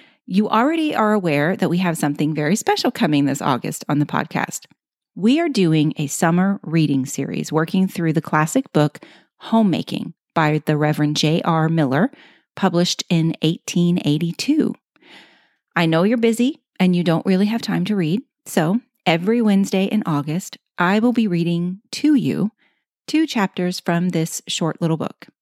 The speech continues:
and that will be the podcast episode for that week.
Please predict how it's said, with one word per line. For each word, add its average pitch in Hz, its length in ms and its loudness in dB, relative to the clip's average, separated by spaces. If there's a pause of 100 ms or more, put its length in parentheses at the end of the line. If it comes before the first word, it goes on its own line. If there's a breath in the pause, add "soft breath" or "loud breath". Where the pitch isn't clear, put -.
(440 soft breath)
and 175 160 2
that 170 200 2
will 226 120 2
be 175 160 4
the - 80 -2
podcast 165 520 -4
episode 147 600 -4
for 139 340 -2
that 135 300 -6
week. - 320 -2